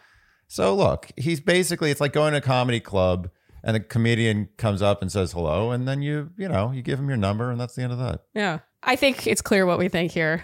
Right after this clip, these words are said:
Speaker 1: Yeah.
Speaker 2: B, go for it. You never know. He might have a girlfriend. May-, maybe he's not interested, but, you know, you sh-, you shot your shot.
Speaker 1: Yeah.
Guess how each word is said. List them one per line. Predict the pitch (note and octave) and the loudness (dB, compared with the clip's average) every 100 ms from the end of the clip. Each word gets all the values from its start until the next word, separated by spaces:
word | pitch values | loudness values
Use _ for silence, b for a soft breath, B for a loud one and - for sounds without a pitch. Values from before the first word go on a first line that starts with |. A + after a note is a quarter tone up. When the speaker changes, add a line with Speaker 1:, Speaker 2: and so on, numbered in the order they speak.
| - | -4
Speaker 1:
Yeah. | E2 - - | -6 -4 -2
Speaker 2:
B, | G#3+ G#3+ A3 _ | 2 2 0 _
go | - G#3 | 0 0
for | - A3 G#3+ | 2 2 4
it. | G#3+ G#3+ - _ | 4 0 -4 _
You | - | -2
never | D4+ E4+ D#4 | 0 2 2
know. | F4+ A3+ C#3 - | 0 -2 -4 -12
He | - E4+ | -4 4
might | E4+ F4 | 4 6
have | D#4+ | 4
a | D4 | 2
girlfriend. | C4 C4 C4 C4+ C4 C4+ - _ _ _ - | 2 2 2 0 0 -4 -10 _ _ _ -4
May-, | C4 - C4+ | -4 -2 0
maybe | C4+ C#4+ | 2 2
he's | C#4+ B3+ | 0 2
not | A#3 A#3 | 4 4
interested, | A#3 A#3+ - A#3 A3+ | 2 -2 -2 -2 0
but, | G#3+ - | -2 0
you | |
know, | A3+ G#3 | 0 0
you | G#3 | -2
sh-, | - - | -6 -8
you | A3+ | -6
shot | G#3 - - G#3 G#3+ - _ _ _ _ _ - | -6 -6 0 2 2 -2 _ _ _ _ _ -8
your | F3 | -6
shot. | - - F3 G3 - | -6 -2 0 0 -2
Speaker 1:
Yeah. | A#2+ D3+ D#2 | -4 -2 -2